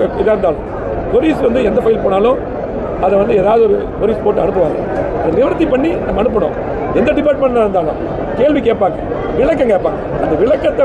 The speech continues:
வந்து சரியான முறையில் சொல்லி அதுக்கப்புறம் கேட்டு வாங்கணும். அதுக்கு தான் வந்து பாத்தீங்கன்னா, ஆ, முப்பத்தொன்பது, நாற்பது எம் பி நாங்க இருக்கேன்னு சொல்றாங்க, பூரா நாடாளுமன்றம் ஜெயிச்சிருக்காங்க, அதை போய் அங்க தான் கேட்டு வாங்கணும். அதை வச்சுட்டு இன்னைக்கு போராட்டம் இங்க பண்ணிட்டு இருந்தது எப்படி தெரியா இருக்கும்? ஆகவே, நீங்க இவ்வளவு நாள் டிலே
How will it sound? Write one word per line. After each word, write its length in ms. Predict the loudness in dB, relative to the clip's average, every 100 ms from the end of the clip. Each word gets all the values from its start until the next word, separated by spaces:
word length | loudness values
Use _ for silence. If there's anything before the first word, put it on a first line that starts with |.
| 2
வந்து 180 | 0 -2 -2 -6 -4 0
சரியான 320 | 2 2 2
முறையில் 260 | 2 2 0
சொல்லி 200 | 0 0 0 -2 -6 -4 -2
அதுக்கப்புறம் 340 | 0 0 2
கேட்டு 160 | 0 2
வாங்கணும். 260 | 2 0 -6 -6 -4 -4 -2
அதுக்கு 200 | 0 2
தான் 140 | 2 2
வந்து 160 | 0 0
பாத்தீங்கன்னா, 340 | 0 0 0 2 0 -2 -6 -4 -2 0
ஆ, 20 | 2 4 2 0
முப்பத்தொன்பது, 460 | 0 0 2 2 2
நாற்பது 240 | 2 2 0
எம் 80 | 0
பி 80 | 0
நாங்க 140 | 2
இருக்கேன்னு 260 | 2 0 0
சொல்றாங்க, 260 | 0 2 2
பூரா 140 | 2 2
நாடாளுமன்றம் 320 | 2 0 0
ஜெயிச்சிருக்காங்க, 400 | 0 0 0 0
அதை 80 | 0 2
போய் 120 | 2
அங்க 120 | 2 2
தான் 120 | 2
கேட்டு 160 | 2 0
வாங்கணும். 280 | 0 -2 -2 -4 -4 -4 -4 -4 -4 -4 -4 -2
அதை 80 | 2 2
வச்சுட்டு 260 | 2 -2
இன்னைக்கு 200 | -2 0
போராட்டம் 360 | 2 2 2 2 2
இங்க 120 | 2 2 0
பண்ணிட்டு 220 | 0 0
இருந்தது 220 | 0 0
எப்படி 140 | 0 0
தெரியா 160 | 2
இருக்கும்? 240 | 2 -2 -4 -6 -4 -4 -2 -2 -2 0
ஆகவே, 260 | 2 4 4 0 -6 -6 -6 -6 -4 -2
நீங்க 200 | 0 0 0
இவ்வளவு 300 | 2 2 0
நாள் 160 | -2
டிலே 160 | 0 0